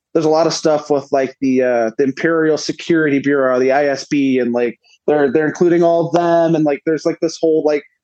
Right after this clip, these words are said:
back and forth with all these officers that I know, like, for a lot of the, God, I hate using this term, but a lot of, like, the, like, the, the casuals, like, the casual fans, probably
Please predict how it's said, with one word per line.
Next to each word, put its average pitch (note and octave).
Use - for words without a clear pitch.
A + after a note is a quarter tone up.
back E3+
and F3
forth E3+
with D#3
all D#3+
these E3
officers D#3
that D3
I D#3+
know, D#3+
like, C3+
for F3+
a D#3+
lot D3+
of C3+
the, C3
God, C3
I B2
hate B2+
using B2
this A2
term, B2
but B2
a C3
lot D#3
of, D#3
like, C#3+
the, C3+
like, B2
the, C3
the C3+
casuals, F3
like, C3+
the D#3
casual F#3
fans, F#3
probably E3+